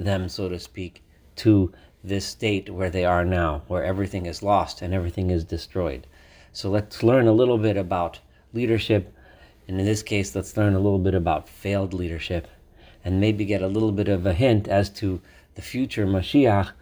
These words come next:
what kind of a leader he will be, and why he will be more successful.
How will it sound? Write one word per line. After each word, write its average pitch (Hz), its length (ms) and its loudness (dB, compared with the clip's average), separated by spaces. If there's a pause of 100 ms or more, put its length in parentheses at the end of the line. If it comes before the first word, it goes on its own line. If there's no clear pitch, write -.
(500)
what 104 500 0 (380)
kind 123 300 2
of 104 60 2
a 104 60 2
leader 101 340 2
he 120 220 -2
will 107 200 0
be, 90 360 -4 (340)
and 101 140 2
why 104 360 4
he 110 420 -4
will 101 160 -2
be 95 160 -6
more 92 180 -2
successful. - 720 -6